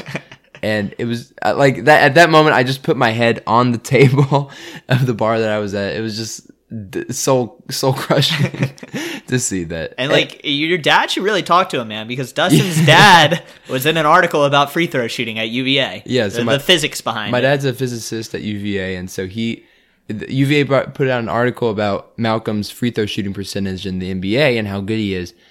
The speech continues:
Speaker 2: And they brought in my dad for the physics aspect. And so my dad should give Jack some lessons on how to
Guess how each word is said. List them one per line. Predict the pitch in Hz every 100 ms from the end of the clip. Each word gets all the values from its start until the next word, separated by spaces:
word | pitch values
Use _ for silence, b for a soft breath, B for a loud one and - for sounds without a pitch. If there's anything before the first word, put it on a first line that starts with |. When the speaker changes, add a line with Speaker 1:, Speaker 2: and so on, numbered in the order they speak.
| b b -
Speaker 2:
And | 107
they | 104
brought | 120
in | 110
my | 98
dad | 139 156 147 131
for |
the | 101
physics | - 165 123 90
aspect. | 80 - 67 - _ _ _ _ _ _
And | 101 95 92 90
so | - 95
my | 95
dad | 101 120 117
should | - 101 - _ _ -
give | 139 113 104
Jack | 110 110 -
some | 101 92
lessons | 98 98 90 90 85
on | 87 87 87 _ _ _ -
how | 101 101
to | - 104 95 90 92